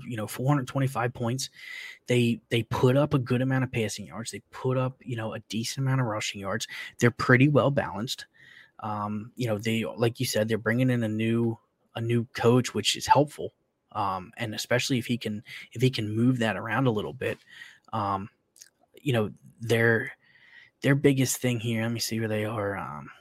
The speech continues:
uh, so, so last year they had some issues, um, defensively. I mean, last year, I know they had some injuries, but last year, I mean, they were twelfth in points, but, you know, they were twenty-fourth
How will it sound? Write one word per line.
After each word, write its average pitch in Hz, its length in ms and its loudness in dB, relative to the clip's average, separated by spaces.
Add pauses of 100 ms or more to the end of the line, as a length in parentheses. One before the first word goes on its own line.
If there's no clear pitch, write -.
(1700)
uh, 104 320 -2 (140)
so, 113 260 0
so 113 300 0 (300)
last 127 440 4
year 123 180 2
they 110 140 0
had 110 180 -2
some 104 160 -6
issues, 110 640 -2 (140)
um, 110 420 -8 (120)
defensively. 120 800 -2
I 117 60 -8
mean, 113 180 -2
last 117 260 0
year, - 80 -2
I 117 40 0
know 120 120 4
they 117 80 6
had 110 140 0
some 107 100 -6
injuries, 123 480 0 (520)
but 117 240 0
last 117 300 2
year, 110 300 0 (280)
I 120 60 -2
mean, 113 160 0
they 113 120 2
were 104 180 -2
twelfth 143 340 2
in 127 80 2
points, 123 320 0
but, - 240 -4 (520)
you 127 100 0
know, 107 100 2
they 120 120 6
were 117 100 2
twenty-fourth 123 1040 -2